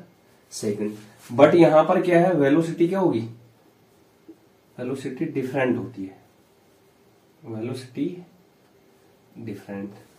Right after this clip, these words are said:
तो फोर्थ पॉइंट हो गया। Next point क्या है, वेवलेंथ का है। तो wavelength क्या होती है, यहां पर जो electromagnetic wave होती है larger होती है। Wavelength क्या होती है, Wavelength larger, larger।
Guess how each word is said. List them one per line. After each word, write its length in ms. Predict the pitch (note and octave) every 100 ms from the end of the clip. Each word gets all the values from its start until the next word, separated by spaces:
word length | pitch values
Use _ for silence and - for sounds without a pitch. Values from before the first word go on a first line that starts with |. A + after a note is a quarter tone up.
| _
तो 60 | A2+
फोर्थ 340 | - B2 B2
पॉइंट 280 | C3+ B2+ B2
हो 60 | A2+
गया। 200 | A2+ A#2 - - - - -
Next 340 | A#2 C#3+ E3 -
point 300 | F#3 F#3+ F#3+
क्या 120 | G3
है, 60 | G3+
वेवलेंथ 460 | E3+ E3 E3 D#3+
का 100 | D#3
है। 140 | G#2 - - - -
तो 60 |
wavelength 500 | A#2+ C3+ E3 F3+ F#3+
क्या 120 | F#3+ F#3
होती 180 | E3+
है, 60 | F3+
यहां 140 | F3 E3+
पर 180 | F#3+
जो 300 | F#3+ F#3+ F#3+ - - - - - D#3
electromagnetic 800 | D#3+ F3 E3+ D3 C3 A#2+ A#2 A2+
wave 180 | A2
होती 260 | G2+ G2+ G2+
है 160 | - - -
larger 380 | B2+ C3+ D3 D3
होती 280 | A2 A2
है। 60 | G#2
Wavelength 420 | G#2+ B2 D3 D#3+
क्या 120 | D#3 D#3
होती 220 | C#3 D3
है, 220 | F3 G#3+ - _ _ _ _ _ _ _
Wavelength 720 | A2+ A2+ B2+ C#3 C#3 D#3 E3+ F#3+ - - _ _ _ _ _ _ _ _ _ _ _ _ _ -
larger, 640 | A#2 A#2 A2+ G#2 G#2+ G#2 - _ _ _ _ - - - _ _ _ -
larger। 1300 | A#2 A#2+ B2+ - - - _ _ - - A#2 A2+ G#2